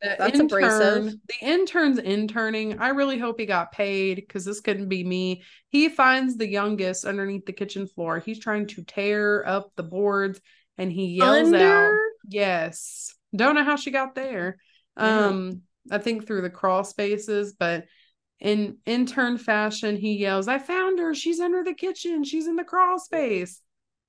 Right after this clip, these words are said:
Speaker 1: Mom hears this, breaks out of the chair. She starts crawling, army crawling, and they
Speaker 2: Mm.
Speaker 1: can't catch her.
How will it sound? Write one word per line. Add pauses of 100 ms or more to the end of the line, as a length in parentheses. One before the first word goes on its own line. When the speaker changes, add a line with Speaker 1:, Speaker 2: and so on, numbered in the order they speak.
Speaker 1:
Mom
hears
this,
breaks
out
of
the
chair.
She
starts
crawling,
army
crawling, (400)
and
they
Speaker 2:
Mm.
Speaker 1:
can't
catch
her.